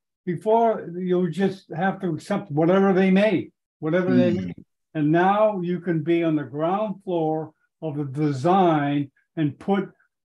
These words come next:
Speaker 1: basically what exactly that you want.
Speaker 2: You know, for the last one month, I'm sitting down with, uh, virtually as well as physically with five engineers from these companies.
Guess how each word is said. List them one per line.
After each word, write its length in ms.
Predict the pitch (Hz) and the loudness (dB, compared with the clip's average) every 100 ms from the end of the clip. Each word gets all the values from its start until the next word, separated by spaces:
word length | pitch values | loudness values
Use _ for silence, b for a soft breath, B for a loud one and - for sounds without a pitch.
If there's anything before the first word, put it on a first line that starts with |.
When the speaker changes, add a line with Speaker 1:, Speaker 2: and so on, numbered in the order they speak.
| _ - | _ 0
Speaker 1:
basically 760 | 190 196 - 160 - 156 151 | 2 2 0 -8 -8 -2 -2
what 540 | 139 127 139 175 185 - | -2 -6 -2 -2 -2 -8
exactly 680 | 170 139 123 156 156 - 147 | -10 -6 0 0 0 -4 -4
that 240 | 143 143 | -4 -4
you 140 | 143 139 | -4 -4
want. 500 | 131 151 151 120 - _ _ _ _ - - _ _ _ _ _ _ - | -2 2 2 0 -8 _ _ _ _ -20 -20 _ _ _ _ _ _ -2
Speaker 2:
You 80 | 135 | 0
know, 120 | 156 | 0
for 160 | 151 | 2
the 80 | 139 | 4
last 420 | 139 147 165 - | 6 4 4 2
one 340 | 131 143 156 143 | 2 2 2 2
month, 380 | 139 143 127 123 | 0 0 -2 -4
I'm 180 | 117 | -6
sitting 460 | 113 - 127 135 120 | -6 -6 -2 0 0
down 540 | 123 127 139 147 139 | 2 4 2 -2 -6
with, 160 | 123 117 _ 104 | -6 -8 _ -6
uh, 340 | 98 95 - - | -6 -6 -8 -2
virtually 760 | 120 139 127 - 135 143 139 | 2 2 2 0 2 2 -2
as 260 | 123 120 - | -4 -6 -6
well 160 | 120 110 | -4 -4
as 160 | 107 | -6
physically 680 | - 151 135 131 139 135 123 | -2 -2 0 -2 2 2 2
with 200 | 113 - - - | -2 -10 -18 -6
five 220 | 135 147 143 | -2 0 2
engineers 580 | 139 127 135 131 123 | 2 4 6 6 2
from 240 | - 123 120 | -2 -8 -6
these 260 | 110 107 | -6 -6
companies. 760 | - 123 123 123 127 131 131 | -6 -6 -6 0 0 0 -4